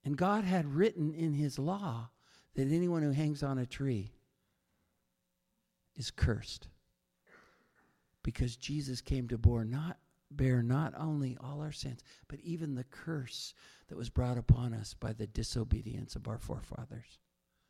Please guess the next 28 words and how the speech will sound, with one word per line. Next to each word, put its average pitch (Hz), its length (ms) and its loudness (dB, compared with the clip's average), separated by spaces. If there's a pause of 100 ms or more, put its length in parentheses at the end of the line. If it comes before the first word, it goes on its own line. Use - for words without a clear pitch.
(760)
and 123 100 0
of 113 140 0
all 127 240 -2
of 110 80 -6
us, 113 300 -10 (760)
our 117 140 -6
sins. - 520 -12 (1500)
He 135 140 -6
was 120 180 -2
willing 117 280 0
to 113 100 0
do 117 200 -6
that. 107 180 -10 (580)
Therefore, 170 540 2 (1400)
God 151 460 0
has - 200 0
highly 143 400 2
exalted 135 520 -6
him 127 160 -6 (1400)
and 123 120 -4
bestowed 143 480 8
upon 135 300 -2
him 127 220 -2
the 113 100 -2
name 120 280 -2
that 113 120 -2
is 113 120 -6
above 117 320 0